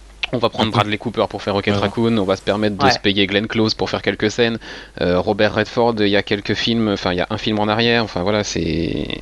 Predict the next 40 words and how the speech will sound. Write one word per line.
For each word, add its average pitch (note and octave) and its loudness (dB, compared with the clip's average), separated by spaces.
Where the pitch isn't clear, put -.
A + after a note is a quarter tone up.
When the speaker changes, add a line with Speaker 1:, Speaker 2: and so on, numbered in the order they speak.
Speaker 1:
ça - -4
fait - -4
aussi F2 -4
partie - -6
de, F2 -2
de - -8
la F#2 2
puissance A#2 -2
de G2+ 2
la F2+ 2
franchise - -4
pour - -6
moi, F#2 0
Vin F2+ -4
Diesel, F2+ 0
euh, F2 0
et D#2 -2
de E2+ -2
ce - -2
que - -2
la F2 0
franchise - -4
peut - -6
se - -6
permettre, - -2
en - -8
fait, - -6
tout - -12
Speaker 3:
C'est C3+ 0
ça. - -6
Speaker 1:
simplement. F#2+ 0
Euh, F#2 4
on G2 -4
va, A#2+ 4
on G#2+ -4
peut A2 -4
pas B2+ 2
parler G2+ -2
de F#2 -4
Groot G2+ -6